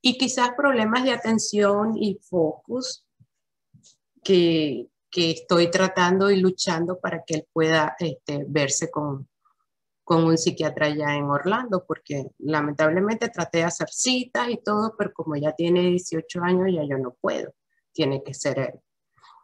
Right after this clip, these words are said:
Entonces, n-, ninguno estamos exentos y, y, y no es el fin del mundo, él está muy joven y él va a seguir su camino y va a salir de esa y va a aprender.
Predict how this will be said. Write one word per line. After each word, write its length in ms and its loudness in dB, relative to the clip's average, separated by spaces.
Entonces, 600 2
n-, 320 2
ninguno 500 2
estamos 400 0
exentos 920 -8
y, 160 2
y, 400 2
y 140 2
no 140 4
es 100 2
el 100 0
fin 280 -4
del 160 0
mundo, 760 -4
él 160 4
está 300 -2
muy 260 2
joven 640 -4
y 120 4
él 120 0
va 60 0
a 40 -2
seguir 380 0
su 160 -4
camino 500 -2
y 100 0
va 100 2
a 40 0
salir 440 0
de 320 -2
esa 300 -8
y 140 2
va 240 4
a 20 2
aprender. 880 -4